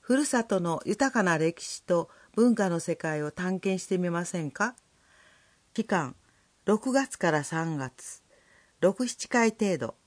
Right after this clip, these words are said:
主に土曜日または日曜日。参加費無料。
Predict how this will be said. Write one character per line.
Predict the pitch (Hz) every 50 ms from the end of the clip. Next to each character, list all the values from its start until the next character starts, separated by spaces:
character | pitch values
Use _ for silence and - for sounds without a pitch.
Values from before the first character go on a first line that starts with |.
| _ _ _ _ _ _ _ _ _ -
主 | 180 202 220 233 226
に | 185 170 151 - -
土 | - 160 196 214
曜 | 240 269 277 262
日 | 196 196 175
ま | 170 175 180
た | - - 226
は | 208 196 170
日 | 147 143 147 139 - - - 190
曜 | 190 175 160 139
日。 | - 117 - - _ _ _ _ _ _ _ _ _ _
参 | - - - 220 233 247 247
加 | 226 247
費 | 247 226 - 180 151
無 | 160 170 170
料。 | 151 147 131 - -